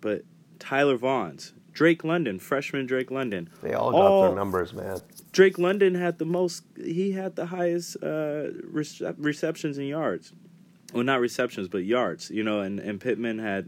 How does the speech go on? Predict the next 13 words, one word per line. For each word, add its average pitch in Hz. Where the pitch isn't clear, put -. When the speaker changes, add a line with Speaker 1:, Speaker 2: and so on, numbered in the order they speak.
Speaker 1:
uh, 92
the 90
highest 98
receptions, 95
which 92
he 127
had, 131
like, 107
the 107
story, 113
the 113
bookend 123
storytelling, 107